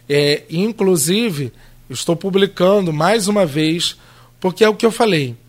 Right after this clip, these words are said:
eu preciso dar, inclusive, condições aos operadores do sistema e não apenas retirá-los, porque, é, no, as, as vans, por exemplo, não vão conseguir todos dar conta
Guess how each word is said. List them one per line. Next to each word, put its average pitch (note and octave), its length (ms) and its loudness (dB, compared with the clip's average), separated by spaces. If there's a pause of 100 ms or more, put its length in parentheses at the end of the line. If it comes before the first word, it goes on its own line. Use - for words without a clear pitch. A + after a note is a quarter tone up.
(520)
eu E3+ 140 2
preciso G#3 640 2
dar, G#3 180 4
inclusive, G#3+ 480 -2
condições A3+ 580 -2
aos G#3+ 160 -2
operadores F#3 760 2
do F#3+ 100 -4
sistema F#3+ 480 -4 (400)
e A3 80 0
não A#3+ 220 4
apenas A#3+ 480 0 (160)
retirá-los, A3+ 1080 2 (600)
porque, G#3+ 500 6
é, F#3 440 2 (640)
no, F3 300 2
as, F3 220 8
as F3 320 6
vans, A3+ 400 4
por A3 160 4
exemplo, A#3 340 2
não B3 140 6
vão C4 160 4
conseguir A3+ 640 -2 (600)
todos B3+ 400 8
dar A#3 200 4
conta A#3 520 0